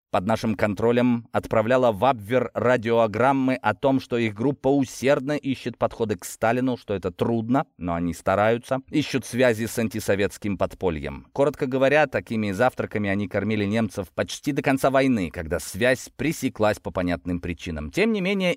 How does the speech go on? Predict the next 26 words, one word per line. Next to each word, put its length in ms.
игра 360
не 120
прекратилась. 800
Таврина 400
и 40
Шилову 420
продолжали 500
держать 380
в 80
запасе, 540
их 260
рация 440
работала, 600
прослушивала 640
эфир 560
в 80
надежде 400
на 120
то, 220
что 220
на 140
её 360
волну 380
вдруг 420
кто-то 340
выйдет. 560